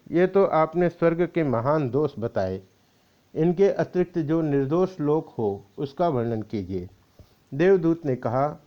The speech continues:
"ब्रह्मलोक से भी ऊपर विष्णु का परम धाम है। वह शुद्ध सनातन ज्योतिर्मय लोक है। उसे परब्रह्म पद भी कहते हैं। विषयी पुरुष तो वहाँ जा ही नहीं सकते।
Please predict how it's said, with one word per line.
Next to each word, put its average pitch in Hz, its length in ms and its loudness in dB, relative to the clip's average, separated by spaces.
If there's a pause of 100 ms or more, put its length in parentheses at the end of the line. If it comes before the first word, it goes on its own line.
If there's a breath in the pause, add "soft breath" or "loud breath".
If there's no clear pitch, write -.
"ब्रह्मलोक 180 600 2
से 175 160 -2
भी 175 200 2
ऊपर 156 380 -2
विष्णु 147 380 -2
का 151 160 0
परम 131 360 -2
धाम 113 320 -4
है। 95 220 -10 (640 soft breath)
वह 160 140 2
शुद्ध 160 380 0
सनातन 139 600 0
ज्योतिर्मय 147 540 2
लोक 117 320 -2
है। 90 180 -6 (520 soft breath)
उसे 175 240 2
परब्रह्म 160 720 0 (100)
पद 143 200 0
भी 131 220 -2
कहते 123 380 -4
हैं। 101 320 -6 (1600)
विषयी 190 360 4
पुरुष 190 380 2
तो 196 140 4
वहाँ 170 260 0
जा 135 200 2
ही 151 180 4
नहीं 143 200 2
सकते। 107 520 -4